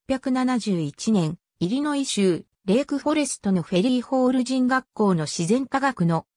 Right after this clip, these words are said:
教授となった。翌年、ルイ・アガシーの生徒になった。彼は、エドワード・ドリンカー・コープの友人、文通相手であり、千八百七十二年には、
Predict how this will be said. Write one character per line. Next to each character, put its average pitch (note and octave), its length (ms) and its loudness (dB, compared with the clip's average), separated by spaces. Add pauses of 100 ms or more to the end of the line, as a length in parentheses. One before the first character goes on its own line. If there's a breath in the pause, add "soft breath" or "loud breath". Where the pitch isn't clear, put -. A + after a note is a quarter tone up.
(100)
教 B3 240 0
授 C4+ 180 -4
と B3 120 -2
な A#3 120 2
っ A3 60 -8 (100)
た。 C3+ 180 -6 (680)
翌 G3+ 260 0
年、 B3+ 280 0 (240)
ル G#3 140 2
イ・ D4+ 100 2
ア D4 80 2
ガ D#4 140 2
シ A#3+ 240 0
ー G3+ 40 2
の F3+ 100 0
生 B3 220 0
徒 G3+ 120 -2
に E3+ 120 0
な D3+ 120 0
っ - 120 -14
た。 C#3+ 200 -2 (640)
彼 C#4 280 2
は、 E3 220 2 (260)
エ E3+ 140 0
ド B3+ 160 2
ワ C#4+ 100 2
ー C#4+ 80 0
ド・ C#4 120 0
ド C#4 100 0
リ B3+ 140 0
ン A#3+ 80 0
カ C4 180 -2
ー・ B3 60 -2
コ C4+ 200 0
ー A#3+ 40 0
プ A#3 180 0
の E3+ 120 0
友 D#3+ 240 0
人、 D#3+ 320 -4 (240)
文 B3+ 180 2
通 C4+ 260 0
相 B3+ 220 0
手 G#3+ 120 -2
で F3 120 -2
あ D#3+ 100 0
り、 D3+ 220 -4 (260 soft breath)
千 D4+ 300 -2
八 G3+ 200 -2 (100)
百 C4 240 -2
七 C4 280 -2
十 G#3+ 240 2
二 G3 160 4
年 G#3+ 220 2
に E3+ 100 0
は、 D#3 200 -2